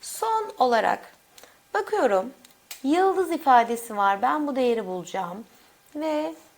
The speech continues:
sonuç yüz yirmi etmiş. Hemen kapatıyorum burayı. Buradaki değeri bilmiyorum. Yani parantezin tamamını bilmiyorum.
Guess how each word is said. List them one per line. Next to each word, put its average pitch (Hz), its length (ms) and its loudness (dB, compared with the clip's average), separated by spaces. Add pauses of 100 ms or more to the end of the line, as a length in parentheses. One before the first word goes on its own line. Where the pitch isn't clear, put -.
(140)
sonuç 370 500 -6
yüz 269 380 0
yirmi 247 300 0
etmiş. - 600 -10 (240)
Hemen 359 300 0
kapatıyorum 349 720 -2
burayı. 180 340 -4 (420)
Buradaki 262 480 -4
değeri 220 320 0
bilmiyorum. 190 500 -4
Yani 214 260 -6
parantezin 262 760 -2
tamamını 240 640 -2
bilmiyorum. 185 500 -6